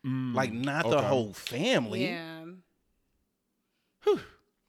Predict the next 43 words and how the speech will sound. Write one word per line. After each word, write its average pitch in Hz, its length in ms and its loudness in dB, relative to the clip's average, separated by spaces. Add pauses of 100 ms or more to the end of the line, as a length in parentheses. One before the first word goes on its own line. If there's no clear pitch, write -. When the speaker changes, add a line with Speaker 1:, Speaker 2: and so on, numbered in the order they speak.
(220)
Speaker 2:
Oh, 135 80 4
Speaker 3:
Thank 214 120 0
God - 0 -
Speaker 2:
T 175 80 2
M 170 120 4
Z 160 120 4
Speaker 3:
it, - 40 6
Speaker 2:
is 131 60 0
being 135 220 2
Speaker 3:
thank 107 120 -2
God 107 40 -2
it - 20 6
Speaker 2:
investigated. 95 480 -2
Speaker 3:
wasn't. 170 160 4
Speaker 2:
Okay. 247 240 0 (840)
Okay, 214 280 -2
T - 160 -6
M 214 100 -6
Z's 202 200 -6
been, 175 140 -10
that's 196 180 2
good. 107 360 0 (120)
That's 185 160 2
good. 170 280 2
Get 208 160 2
them 196 120 -2
the 113 80 0
fuck - 260 -4
up 101 160 -6
outta 107 240 2
here, 85 200 -4
man. 90 340 -4 (100)
Speaker 1:
You 120 80 -4
think 117 180 -4
they're 98 120 -6
really 101 220 -8
gonna 98 180 -8
get 98 120 -10
'em 101 80 -10
up 98 100 -12
outta 98 180 -10
here? 98 160 -14 (300)
Speaker 2:
No. 98 240 -2